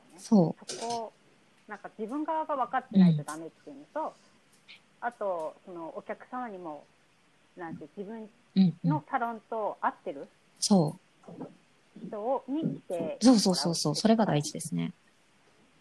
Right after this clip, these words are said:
Speaker 1: うん、うん。
Speaker 2: でも、なんだろう。そのサロンの戦略も今、エリーさんが言ったみたいに、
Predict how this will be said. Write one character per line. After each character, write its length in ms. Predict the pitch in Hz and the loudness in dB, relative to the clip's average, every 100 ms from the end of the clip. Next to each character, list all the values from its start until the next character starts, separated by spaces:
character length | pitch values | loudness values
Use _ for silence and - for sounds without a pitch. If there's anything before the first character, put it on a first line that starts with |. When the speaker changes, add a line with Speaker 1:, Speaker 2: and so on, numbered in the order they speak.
| _ _ - | _ _ -14
Speaker 1:
う 60 | 180 | -10
ん、 40 | |
う 20 | 165 165 | -8 -10
ん。 120 | 147 - | -12 0
Speaker 2:
で 80 | 277 | 4
も、 360 | 285 247 151 - - - - - _ _ _ _ _ _ _ _ _ _ _ - | 8 8 6 -2 -14 -16 -16 -18 _ _ _ _ _ _ _ _ _ _ _ 2
な 140 | 175 | 6
ん 60 | 170 | 6
だ 60 | 160 | 4
ろ 180 | - - _ _ - _ _ | 0 -6 _ _ -20 _ _
う。 40 | - | 4
そ 80 | 202 | 6
の 60 | |
サ 140 | 202 427 | 8 8
ロ 100 | 254 | 8
ン 40 | |
の 60 | 175 | 6
戦 160 | 170 | 4
略 160 | 156 170 | 4 6
も 80 | 175 | 6
今、 240 | 160 151 - | 6 2 6
エ 120 | 214 | 8
リ 80 | 170 | 8
ー 20 | |
さ 100 | 170 | 4
ん 40 | |
が 40 | 151 | 0
言 80 | |
っ 40 | 151 | 2
た 80 | 156 | 2
み 100 | 147 | 2
た 120 | - | 2
い 80 | 160 | 4
に、 280 | 170 165 | 4 4